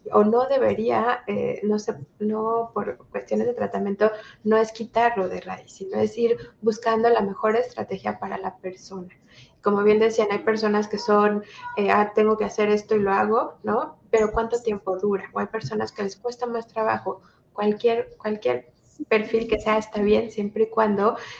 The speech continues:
vayamos avanzando en ese cuidado. Entonces, sí es algo que, que siempre me gusta enfatizar, eh, de ir buscando, de hacer equipo para, para hacer estos cambios que sí son demandantes en el paciente que vive con diabetes.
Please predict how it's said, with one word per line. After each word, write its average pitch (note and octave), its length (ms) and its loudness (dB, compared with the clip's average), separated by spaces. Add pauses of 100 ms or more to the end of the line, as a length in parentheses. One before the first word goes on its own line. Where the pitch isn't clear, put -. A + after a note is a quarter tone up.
(140)
vayamos G#3+ 640 4 (200)
avanzando G#3+ 880 0
en F#3+ 160 -2
ese G3+ 260 -6
cuidado. F3+ 380 -4
Entonces, G#3 580 0
sí A#3 200 2
es A3+ 160 -2
algo A3 260 0
que, G3 240 -4 (300)
que G#3+ 100 -4
siempre A3+ 280 4
me A#3 120 2
gusta G#3 260 0
enfatizar, G#3+ 720 0 (400)
eh, G#3 340 4
de A3 120 10
ir A3 120 8
buscando, A3+ 580 0
de G3+ 100 0
hacer A3+ 240 0
equipo A3+ 640 2
para, F3+ 520 -2
para F#3 200 0
hacer G3+ 260 -2
estos G#3 320 -2
cambios G#3 500 2
que - 220 -6
sí G#3 160 -2
son G3 260 -4
demandantes F#3+ 840 -2
en F#3+ 100 -4
el F3+ 100 -4
paciente F#3 440 -4
que F#3 140 -4
vive F3+ 180 -2
con F3+ 160 -10
diabetes. F3 500 -2